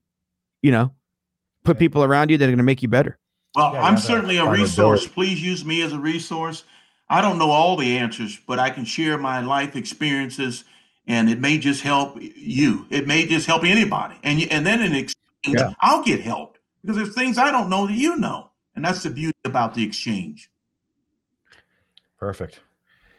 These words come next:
Speaker 3: Yeah, like I said, it's like, in, be, being able to delegate and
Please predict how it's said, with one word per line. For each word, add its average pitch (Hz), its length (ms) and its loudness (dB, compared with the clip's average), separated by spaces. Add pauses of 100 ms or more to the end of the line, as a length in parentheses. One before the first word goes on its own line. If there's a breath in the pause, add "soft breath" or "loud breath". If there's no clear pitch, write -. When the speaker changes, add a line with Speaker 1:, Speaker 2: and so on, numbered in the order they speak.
Speaker 3:
Yeah, 135 200 4
like 127 220 -2
I - 20 -4
said, 107 240 0
it's 90 120 -10
like, 101 140 0
in, 101 240 -4 (540)
be, 123 120 -4
being 113 280 0
able 98 160 -2
to 98 180 -8
delegate 101 600 2
and 92 440 0